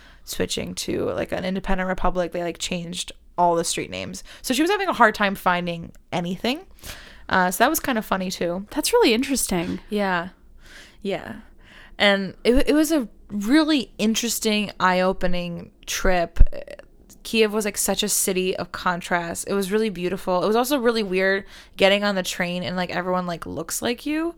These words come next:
Speaker 1: And that was a weird feeling as well.
Speaker 2: I bet.
Speaker 1: Yeah.
Speaker 2: I experience that a little bit when I go to Ireland.
Speaker 1: Yeah. It's, it's weird,
Speaker 2: Yeah.
Speaker 1: right? And, and also everyone speaking Russian. I was also, or, like, Russian or Ukrainian, but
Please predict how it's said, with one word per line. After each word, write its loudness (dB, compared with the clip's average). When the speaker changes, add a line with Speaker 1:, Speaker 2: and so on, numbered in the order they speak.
Speaker 1:
And -2
that 4
was 2
a 4
weird 2
feeling 0
as -2
well. 0
Speaker 2:
I -4
bet. -6
Speaker 1:
Yeah. 2
Speaker 2:
I 6
experience 4
that 6
a 0
little 0
bit 0
when -2
I 0
go 0
to 0
Ireland. -2
Speaker 1:
Yeah. 2
It's, 4
it's 2
weird, 2
Speaker 2:
Yeah. 4
Speaker 1:
right? -4
And, 2
and 4
also 4
everyone 4
speaking -4
Russian. 0
I 4
was 0
also, 0
or, 0
like, 0
Russian 2
or 2
Ukrainian, -4
but 0